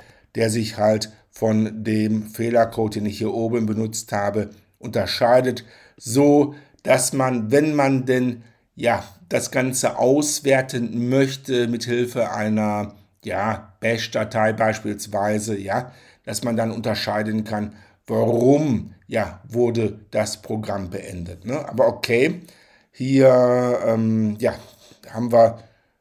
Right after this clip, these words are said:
die Vorkehrungen getroffen, um eben, ja, den bisherigen Speicher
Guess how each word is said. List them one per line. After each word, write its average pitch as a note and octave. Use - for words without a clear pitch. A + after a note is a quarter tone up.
die A2+
Vorkehrungen A2+
getroffen, A#2
um B2+
eben, A2+
ja, G2+
den A2
bisherigen A2
Speicher G#2+